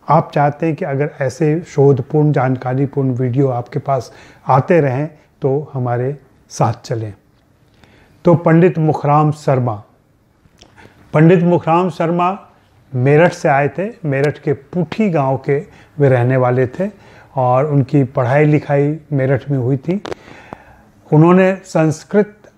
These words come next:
और हिंदी की शिक्षा ली थी और बाद में इसी के शिक्षक बन गए थे। लेकिन उनका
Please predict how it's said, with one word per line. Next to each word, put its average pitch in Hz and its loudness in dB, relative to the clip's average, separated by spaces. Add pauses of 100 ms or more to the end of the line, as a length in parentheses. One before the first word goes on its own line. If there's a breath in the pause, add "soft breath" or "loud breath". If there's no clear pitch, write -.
(100)
और 147 2
हिंदी 156 0
की 156 -2
शिक्षा 165 -6
ली 160 0
थी 196 -6
और 185 0
बाद 135 2
में 143 0
इसी 143 -2
के 127 -2
शिक्षक 165 -4
बन 165 0
गए 165 -2
थे। 190 -8 (880 loud breath)
लेकिन 156 4
उनका 180 2